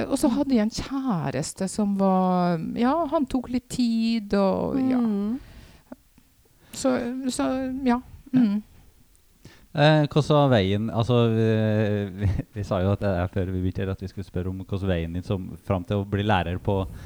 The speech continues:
Speaker 3: her på Firda. Eh, du trenger ikke å ta <laughs> hele livshistorien, men i korte trekk, hvordan endte du opp liksom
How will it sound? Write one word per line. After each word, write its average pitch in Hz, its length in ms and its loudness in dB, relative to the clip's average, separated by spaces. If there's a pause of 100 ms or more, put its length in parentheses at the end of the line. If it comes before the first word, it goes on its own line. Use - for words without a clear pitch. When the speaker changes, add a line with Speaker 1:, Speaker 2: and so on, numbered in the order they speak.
(260)
Speaker 3:
her 110 160 2
på 113 80 2
Firda. 104 540 2
Eh, 107 440 0
du 104 120 -4
trenger 98 200 0
ikke 117 140 0
å - 80 -2
ta 110 160 2 (200)
<laughs> - 200 -2
hele 104 240 -2
livshistorien, 101 640 -4
men 120 160 0 (380)
i 135 100 -2
korte 127 240 0
trekk, 139 340 -2
hvordan 123 300 0
endte 98 160 -6
du 95 80 0
opp - 80 -14
liksom 98 240 -4